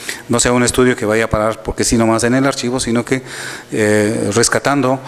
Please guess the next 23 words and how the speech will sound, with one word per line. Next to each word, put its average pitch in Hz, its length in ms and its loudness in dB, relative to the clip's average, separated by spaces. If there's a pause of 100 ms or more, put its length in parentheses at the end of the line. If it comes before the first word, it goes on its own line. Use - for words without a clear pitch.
(380)
eh, 110 120 0
sobre 104 240 0
todo 127 380 2
defendiendo 110 540 2
y 104 80 0
precautelando 104 600 0
los 139 160 2
intereses 131 720 0
económicos 113 640 0
municipales, 113 640 2 (260)
podamos 113 480 0
emprender 107 520 0
un 117 120 0
nuevo 117 240 2
estudio 113 460 0
que 127 300 -2 (380)
efectivamente 110 840 0
tenga 110 300 0
la 98 120 0
garantía 117 760 0
y 110 80 -6
la 101 100 -2
seguridad 107 600 2